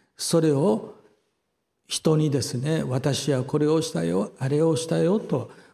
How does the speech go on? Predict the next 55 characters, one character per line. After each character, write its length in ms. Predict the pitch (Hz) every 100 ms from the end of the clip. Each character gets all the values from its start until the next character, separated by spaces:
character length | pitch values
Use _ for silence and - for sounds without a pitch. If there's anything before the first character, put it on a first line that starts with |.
| -
こ 240 | 208 214
う 120 | 160
言 100 | 151
っ 40 | -
て 160 | -
歩 200 | 156 151
く 120 | 143
こ 160 | 139 147
と 120 | 147
で 120 | 131
は 140 | 131 127
な 160 | 131
く 140 | 147 -
て、 300 | - 117 - _ -
自 180 | 120 135
分 200 | 143 139
が 160 | 135
相 200 | 147 143
手 120 | 135
の 140 | 151 143
た 160 | 151
め 140 | 147 143
に 260 | 156 196 - -
何 260 | 156 233
か 160 | 262 240
し 120 | -
て 60 | -
あ 80 | 151
げ 100 | 151
た 140 | 147
と 120 | 147
き 160 | 143 160
に 120 | 135
は、 260 | 123 185 98 - - _
そ 220 | - -
の 120 | 170 160
こ 140 | 190
と 220 | 175 240
を 80 | 202
で 120 | 139
す 120 | 117
ね、 440 | 131 135 135 - -
自 300 | 139 120 131
分 360 | 156 196 202 202
が 240 | 208 240 233 - -
わ 160 | - 127
か 180 | - 208
ら 100 | 233
な 180 | 254
い 80 | 113
か 160 | - 175
の 160 | 85
よ 320 | 82 80 98 101
う 60 |
に、 320 | 160 247 254